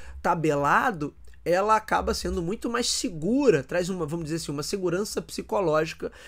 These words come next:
mesmo que a gente saiba que o mercado pode ir lá e remarcar um preço a hora que quiser,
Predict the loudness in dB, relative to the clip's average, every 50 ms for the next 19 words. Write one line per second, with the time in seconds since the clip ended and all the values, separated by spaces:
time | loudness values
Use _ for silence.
0 | -16 -10 -4 0 2 2 2 2 0 0 0 0 0 0 -4 -6 -4 -2 -2 0
1 | 0 -2 -4 -4 -4 -6 -4 -2 -2 -2 -2 -2 -2 -4 -4 -4 -4 -4 -2 0
2 | 0 0 0 0 0 0 0 0 0 0 0 0 -2 -4 -2 -2 -2 -2 0 -2
3 | -2 -4 -4 -4 -4 0 2 2 2 2 0 -2 -6 -10 -8 -6 -6 -4 0 2
4 | 2 2 0